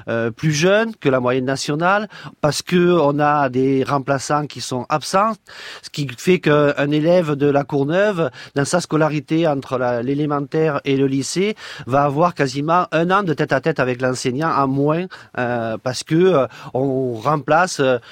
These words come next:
à cinquante pour cent à La Courneuve, alors que la moyenne nationale est de, est de remplacement sur les absences de quatre-vingts pour cent. Et donc,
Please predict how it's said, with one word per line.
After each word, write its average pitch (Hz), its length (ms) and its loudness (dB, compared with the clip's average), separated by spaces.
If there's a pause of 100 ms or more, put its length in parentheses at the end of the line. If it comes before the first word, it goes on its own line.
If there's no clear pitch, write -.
à 117 120 0
cinquante 156 360 0
pour 139 140 -6
cent 156 180 -2
à 139 80 2
La 131 120 0
Courneuve, 135 420 0
alors 131 220 -2
que 139 80 -4
la 123 80 -2
moyenne 131 180 -4
nationale 143 380 -4
est 151 40 -4
de, 135 140 -2
est 117 160 -6
de 117 560 -6
remplacement 135 460 -4
sur 131 120 -8
les 127 100 0
absences 151 340 -2
de 131 80 -2
quatre-vingts 139 380 -4
pour 147 140 -10
cent. 180 180 -2 (520)
Et 135 60 -4
donc, 185 280 0